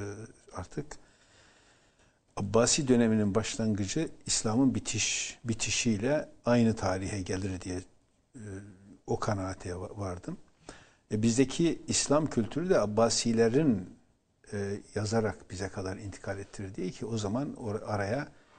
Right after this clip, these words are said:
ciddi manada Sasani kültürü, Roma kültürü ve, e, işte Uzak Doğu'da, e, yaşayan insanların kültürü, e,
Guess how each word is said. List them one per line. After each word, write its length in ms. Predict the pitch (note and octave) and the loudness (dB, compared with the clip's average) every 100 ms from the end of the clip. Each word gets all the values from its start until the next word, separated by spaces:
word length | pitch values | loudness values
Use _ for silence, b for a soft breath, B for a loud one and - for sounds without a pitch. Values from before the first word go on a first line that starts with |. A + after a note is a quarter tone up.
| b b b - | b b b -8
ciddi 320 | A#2+ G2+ E3+ | -4 0 2
manada 720 | D#3 G2+ F#2 E2+ A2 C#3 - - - _ - | 2 2 0 -2 2 2 0 -8 -20 _ -8
Sasani 600 | - - A2 - G#2 B3 | -4 -2 -2 -2 -2 -4
kültürü, 640 | - C3+ - C3+ D3 D3 C#3 _ _ _ _ _ _ - | -4 -4 -4 -2 -2 -4 -10 _ _ _ _ _ _ -8
Roma 280 | G2 A#2 A#2+ | -4 -2 -2
kültürü 760 | - C3 - C#3 D3 D3 - - _ _ _ _ _ - | -2 -2 -2 -2 -2 -4 -8 -14 _ _ _ _ _ -4
ve, 280 | G#2+ A2 - - - C#3+ | 2 2 2 -4 -16 -12
e, 360 | G#2+ G#2+ G#2+ G#2+ | -10 -10 -10 -12
işte 380 | - - G#2+ - - _ | -6 0 0 0 -14 _
Uzak 360 | A#2+ A#2+ C3 - | 0 2 2 2
Doğu'da, 300 | A2 G2+ G#2+ | 2 2 0
e, 80 | G2+ - - - B2 A2 A#2 | -4 -18 -20 -16 -10 -8 -4
yaşayan 440 | G2+ - A2 G#2+ | -4 -4 -4 -2
insanların 540 | G#2 - G#2 G2+ G#2 | -4 -6 -6 -6 -8
kültürü, 560 | G2+ - G2+ G#2 B2 D#3 - b b b b b b _ | -10 -12 -10 -6 -6 -6 -12 b b b b b b _
e, 40 | _ | _